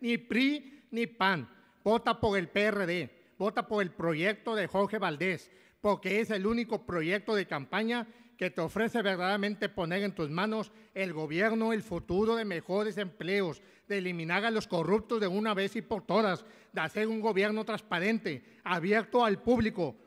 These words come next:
un gobierno que sí cuide de ti, de tu patrimonio, de tus hijos. Date la oportunidad de gobernar tú mismo.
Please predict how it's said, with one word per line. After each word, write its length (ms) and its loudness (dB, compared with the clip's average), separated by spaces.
un 180 0
gobierno 800 2
que 140 2
sí 200 0
cuide 340 4
de 100 4
ti, 520 -4
de 140 0
tu 180 0
patrimonio, 680 0
de 140 2
tus 240 -2
hijos. 400 0
Date 400 2
la 140 4
oportunidad 680 0
de 60 4
gobernar 480 0
tú 100 -2
mismo. 460 2